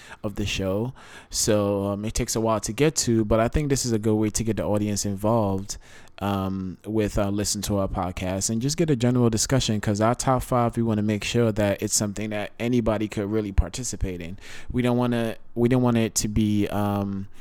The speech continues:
exclusive. We want it to be inclusive, right? We wanna get everybody involved and everybody talking about it. So yesterday we decided to post up, um,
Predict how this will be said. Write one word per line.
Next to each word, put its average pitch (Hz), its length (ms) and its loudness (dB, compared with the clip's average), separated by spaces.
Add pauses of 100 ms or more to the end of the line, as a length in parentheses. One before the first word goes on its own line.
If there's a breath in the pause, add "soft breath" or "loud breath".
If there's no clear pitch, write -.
(360 loud breath)
exclusive. 120 680 4
We 117 60 4
want 113 180 4
it 107 40 0
to 113 100 -2
be 117 180 2
inclusive, 113 640 -4
right? 104 240 0
We 110 120 0
wanna 110 240 4
get 117 180 4
everybody 107 500 4
involved 98 360 2
and 98 140 0
everybody 98 380 0
talking 123 320 0
about 76 240 -4
it. - 100 -6
So 113 340 4 (360 loud breath)
yesterday 113 720 6
we 110 100 4
decided 117 400 2
to 123 100 2
post 117 380 2
up, 104 260 2
um, 101 500 -2